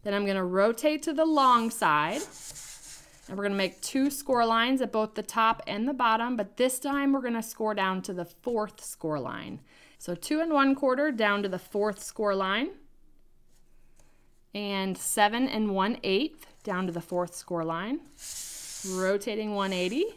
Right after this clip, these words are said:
to the opposite side, again, two and one quarter, and seven and one eighth.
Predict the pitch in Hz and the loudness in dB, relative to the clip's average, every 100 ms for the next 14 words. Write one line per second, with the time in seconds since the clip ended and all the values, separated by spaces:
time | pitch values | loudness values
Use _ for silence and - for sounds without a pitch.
0 | - - 190 - - - - - 247 254 | -14 -10 -4 -2 -4 -6 -10 -4 -2 0
1 | 320 381 196 196 185 190 - 226 196 175 | -2 -6 -6 -4 -4 -4 -6 -6 -4 -2
2 | 170 165 - 208 226 330 359 - - - | -4 -6 -4 -4 -4 -6 -10 -20 -20 -20
3 | - - - - - - - - - - | -20 -20 -20 -20 -20 -18 -16 -16 -20 -20
4 | - - - - - - - - 185 - | -20 -20 -20 -20 -20 -20 -16 -8 -6 -4
5 | 208 185 196 - 196 185 170 175 160 151 | -2 0 -2 -4 -4 -4 -4 -6 -6 -8
6 | - - | -10 -20